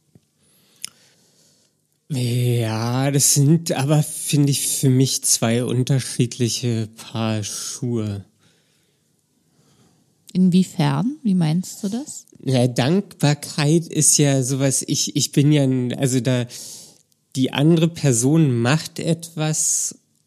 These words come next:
Speaker 1: oder gibt mir etwas, ob's nun materiell oder emotional oder irgendwie ist, was mir weiter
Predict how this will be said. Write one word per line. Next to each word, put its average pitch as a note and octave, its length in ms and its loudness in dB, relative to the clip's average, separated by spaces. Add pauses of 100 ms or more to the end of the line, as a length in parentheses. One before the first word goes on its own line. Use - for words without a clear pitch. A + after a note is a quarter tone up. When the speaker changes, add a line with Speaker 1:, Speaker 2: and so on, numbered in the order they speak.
(360)
Speaker 1:
oder B2 220 2
gibt A2+ 520 -2
mir D3+ 180 4
etwas, E3 500 -2
ob's - 220 -2
nun A#2+ 160 2
materiell A#2 640 0
oder A#2 260 -2
emotional A#2+ 920 -2
oder A#2 200 -2
irgendwie D3+ 460 2
ist, - 320 0 (1080)
was - 640 0
mir D3 720 2
weiter A#2 1040 -4